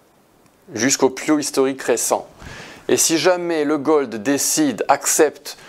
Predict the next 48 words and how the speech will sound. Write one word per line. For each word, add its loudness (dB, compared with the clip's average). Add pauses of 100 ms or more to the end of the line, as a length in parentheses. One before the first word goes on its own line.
(180)
de 0
corriger 2
en 0
H -8
quatre, -2 (420)
eh 2
bien 2
on 0
devrait 0
s'orienter 0
vers 0
les -4
deux -2
mille 0
six -2
cents, 2 (400)
voire 4
les -6
deux -4
mille -2
cinq -4
cent 0
cinquante-cinq -2
au 2
plus -4
bas. 6 (440)
Donc -6
c'est 0
les 2
retracements -2 (140)
entre -2
trente-huit -2
pour -4
cent 2
et -6
soixante -2
et -2
un -2
virgule -2
huit -6
pour -4
cent. 0 (400)
C'est 2
ainsi 0
que 0
trade 0
les -2
algos 0